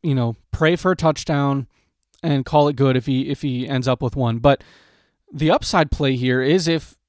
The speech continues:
Gerald Everett does not stay in L A, and if the Chargers don't go out and make a splash at the, at the tight end position in free agency or the draft, you know, there's some talk about Brock Bowers and whatnot, but there's also been a lot of talk about, you know, offensive tackle or trading back.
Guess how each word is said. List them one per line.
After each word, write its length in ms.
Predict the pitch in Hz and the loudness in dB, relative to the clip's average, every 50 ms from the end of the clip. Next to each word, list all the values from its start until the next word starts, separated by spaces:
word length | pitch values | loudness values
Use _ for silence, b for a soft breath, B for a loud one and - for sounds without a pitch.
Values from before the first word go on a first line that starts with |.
| - | -6
Gerald 260 | 170 135 156 143 131 135 | 0 2 2 4 4 2
Everett 240 | 151 151 147 131 | 2 2 0 -2
does 140 | - - - | -2 -4 -4
not 280 | 143 131 143 185 190 - | 0 2 2 2 2 0
stay 280 | - - - 143 127 | -4 -6 -2 -2 0
in 80 | 123 120 | 0 0
L 220 | 120 113 117 117 | 0 -2 -2 -2
A, 220 | 113 117 117 127 127 b b b b b b b b b - | -2 -2 -2 -4 -6 b b b b b b b b b -6
and 140 | 160 143 151 | -2 0 0
if 100 | 143 - | 0 0
the 80 | 170 | -2
Chargers 440 | 143 - - 160 170 160 160 160 135 | -4 0 0 0 0 0 -2 -4 -4
don't 280 | - - 156 156 196 - | -2 0 2 2 2 2
go 160 | - 147 139 | 2 2 4
out 220 | 135 135 135 - | 4 2 2 0
and 140 | - 139 127 | -2 -2 0
make 220 | 123 147 214 - | 0 0 0 0
a 40 | 180 | -2
splash 540 | 156 - - - 143 143 135 131 127 127 - | -4 -4 -4 -4 -2 -2 -2 -2 -4 -4 -6
at 100 | 156 139 | -6 -6
the, 100 | 143 135 - - - | -6 -8 -10 -8 -6
at 160 | - 151 131 | -4 -4 -2
the 180 | - 151 135 127 | 0 0 0 0
tight 260 | 120 - 143 139 127 | 0 0 0 2 2
end 140 | 127 123 120 | 2 0 0
position 360 | 139 127 120 131 123 - 143 | 0 0 -2 -2 -4 -4 -6
in 120 | 127 123 117 | -6 -6 -6
free 220 | - 156 139 131 | -2 0 2 2
agency 360 | 135 127 127 131 127 - 147 | 2 2 0 -2 -2 -2 -2
or 200 | 131 - 135 143 | 0 2 2 4
the 100 | 156 160 | 4 2
draft, 460 | 120 123 117 110 113 123 139 - - - b b b b b b b b b b | 2 0 0 0 -2 -2 -4 -6 -10 -20 b b b b b b b b b b
you 100 | - 147 | -6 -4
know, 100 | 131 123 | -2 -2
there's 180 | 123 120 117 | -2 -2 -4
some 120 | - 135 110 | -4 -8 -8
talk 320 | - - 151 156 185 - | -6 -2 0 0 0 0
about 260 | - 127 127 123 123 | 0 0 0 0 0
Brock 280 | 131 143 127 127 - - | 0 -2 -2 -2 -4 -6
Bowers 380 | - 131 123 123 123 131 135 127 | -6 -4 -4 -2 -4 -4 -4 -4
and 100 | 127 117 | -6 -6
whatnot, 320 | 120 120 127 131 151 - | -6 -6 -6 -8 -8 -6
but 200 | - 139 127 - b b b b b b b b b | -6 -6 -6 -8 b b b b b b b b b
there's 200 | 156 151 139 131 | -4 -2 0 0
also 240 | 139 151 165 - 151 | 0 -2 -2 -2 -2
been 100 | 156 147 | -2 -2
a 60 | 143 | 0
lot 140 | 143 143 135 | -2 -2 -4
of 60 | 135 | -6
talk 260 | - 147 143 127 - | -6 -6 -6 -6 -6
about, 300 | 135 147 139 139 135 - _ _ _ _ _ _ _ - | -6 -6 -4 -4 -4 -6 _ _ _ _ _ _ _ -10
you 120 | 165 139 | -8 -6
know, 160 | 127 127 143 - | -6 -6 -6 -6
offensive 420 | - 147 147 - 170 156 170 151 | -4 -4 -4 -4 -4 -6 -6 -6
tackle 500 | - - 185 185 - - 139 113 113 - - | -4 -4 -4 -4 -2 -4 -4 -4 -6 -8 -8
or 160 | - 127 123 | -6 -8 -8
trading 360 | - - - 139 139 160 160 | -6 -2 0 0 0 2 2
back. 420 | 131 165 185 170 131 202 - - | 2 2 2 2 0 -4 -8 -14